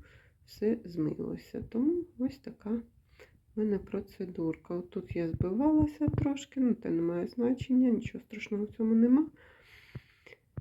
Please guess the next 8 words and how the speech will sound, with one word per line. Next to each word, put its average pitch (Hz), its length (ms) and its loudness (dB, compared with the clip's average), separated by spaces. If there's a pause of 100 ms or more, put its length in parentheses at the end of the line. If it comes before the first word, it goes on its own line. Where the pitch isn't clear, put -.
(640)
От, 220 360 0 (180)
я 190 100 -2
все 190 340 -4
розберусь, 240 680 2 (220)
як 269 260 0
воно 254 220 8
є, 254 220 8
і 339 400 0